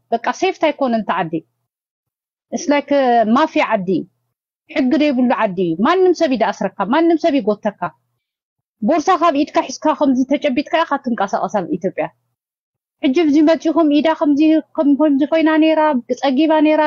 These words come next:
ረኣዩኒ ረኣዩኒ ኢላ ስልኩም ታሽሙ፣ ታ-፣ ታሽሙ ኣይንግበራ ነዛ ቆልዓ። ገበን ተገይራ በቲ ገበና ትሕተት። ገበን ከይገበረ ግን ኣብቲ ፍርዲ ቤት በፂሑ ስ ካብ ገበነኛ የተባሃለ ማንም ሰብ ገበን የብሉ።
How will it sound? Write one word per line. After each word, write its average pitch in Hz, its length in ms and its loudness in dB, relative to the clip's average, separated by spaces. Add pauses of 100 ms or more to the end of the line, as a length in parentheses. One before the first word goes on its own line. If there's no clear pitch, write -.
ረኣዩኒ 285 420 2
ረኣዩኒ 302 320 2
ኢላ 311 200 2
ስልኩም 381 400 0 (440)
ታሽሙ፣ 294 340 2 (960)
ታ-፣ 233 180 0 (480)
ታሽሙ 254 340 0
ኣይንግበራ 208 520 0
ነዛ 175 200 0
ቆልዓ። 156 180 -4 (1080)
ገበን 392 340 0
ተገይራ 392 340 2
በቲ 330 260 -2
ገበና 339 360 2
ትሕተት። - 460 -4
ገበን 339 340 2
ከይገበረ 302 500 0
ግን 285 180 0
ኣብቲ 269 180 -4
ፍርዲ 269 240 -2
ቤት 269 200 0
በፂሑ 269 320 -2
ስ - 180 -4
ካብ 247 200 -2 (160)
ገበነኛ 277 460 2
የተባሃለ 247 560 0
ማንም 285 300 2
ሰብ 247 200 0
ገበን 208 300 0
የብሉ። 165 280 -2